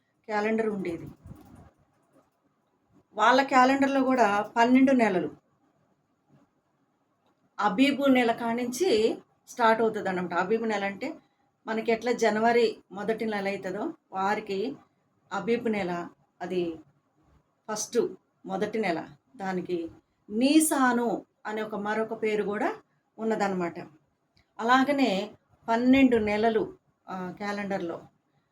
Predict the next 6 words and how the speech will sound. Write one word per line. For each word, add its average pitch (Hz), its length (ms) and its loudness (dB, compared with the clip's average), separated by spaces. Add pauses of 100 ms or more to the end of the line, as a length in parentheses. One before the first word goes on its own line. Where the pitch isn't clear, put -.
(260)
అబీబు, 208 540 2
జీపు, 208 500 0
సీనాన్, 208 580 0
తమ్మూజు 214 680 -2 (360)
ఇవన్నీ 247 360 4
కూడా 247 460 4